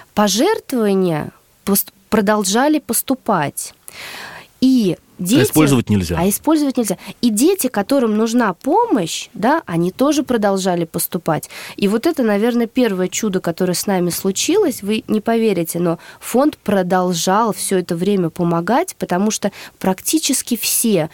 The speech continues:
Speaker 1: больницы, аптеки, авиакомпании брали всех наших детей по гарантийным письмам.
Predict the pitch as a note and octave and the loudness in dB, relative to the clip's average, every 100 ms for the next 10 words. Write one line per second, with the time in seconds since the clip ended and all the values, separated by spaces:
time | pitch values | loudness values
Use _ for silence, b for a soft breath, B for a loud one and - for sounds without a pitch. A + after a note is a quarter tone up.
0 | B B D#3 E3+ A#3+ A#3+ A#3 A#3 G#3+ - | B B -2 2 4 4 4 2 0 -2
1 | F#3+ F3 - G#3 - - - A3+ A#3+ A3 | -2 -2 -2 -4 -2 -4 0 2 2 0
2 | - G3+ F3+ B B B D#3+ A3 B3 B3 | -2 -2 -2 B B B 0 2 2 0
3 | A#3+ A#3 A#3 A3+ G3 F#3 E3+ B B E3+ | 0 0 2 2 2 0 -4 B B -2
4 | F#3+ G#3+ G#3+ F3+ - - F#3+ G3 F#3+ - | 2 2 2 -2 -2 -2 -2 0 0 0
5 | F3 E3+ E3 C#4+ F4 A3 F#3 G3 F#3 - | -2 -4 0 0 0 0 0 0 0 0
6 | B3 B3+ G#3+ G#3 F#3+ - D#3 E3 | 2 2 0 -4 -6 -4 -6 -6